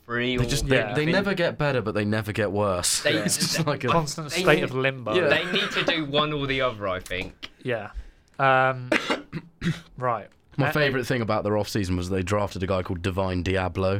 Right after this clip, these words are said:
Speaker 2: which is the most, like, Raiders thing to do.
Speaker 3: There you go.
Speaker 2: <laughs>
Speaker 3: Um, A-, A F C North. Uh, this is gonna be a big,
Speaker 1: Yeah.
Speaker 3: uh, contention point for sort of division, uh, title bragging rights,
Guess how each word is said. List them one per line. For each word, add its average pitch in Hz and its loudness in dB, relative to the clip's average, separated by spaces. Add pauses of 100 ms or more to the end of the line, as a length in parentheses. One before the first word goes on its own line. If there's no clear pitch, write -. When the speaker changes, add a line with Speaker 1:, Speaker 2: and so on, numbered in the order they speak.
Speaker 2:
which 98 -2
is 92 -6
the - -2
most, 98 2
like, 92 -2
Raiders 95 0
thing 92 -2
to 92 -6
do. 87 0
Speaker 3:
There 117 -2
you 107 0
go. 127 0
Speaker 2:
<laughs> - -8 (520)
Speaker 3:
Um, 139 8 (880)
A-, 160 0 (180)
A 151 2
F 160 2
C 147 -6
North. 127 -4 (260)
Uh, 120 2
this 123 -6
is 127 -10
gonna 117 -6
be 110 -8
a 107 -8
big, 104 -10 (680)
Speaker 1:
Yeah. 92 -6
Speaker 3:
uh, 110 -2
contention 110 -16
point 107 -14 (220)
for 110 -6 (520)
sort - -8
of 107 -12
division, 107 -10 (460)
uh, 104 -8 (120)
title 104 -8 (160)
bragging 110 -4
rights, 101 -12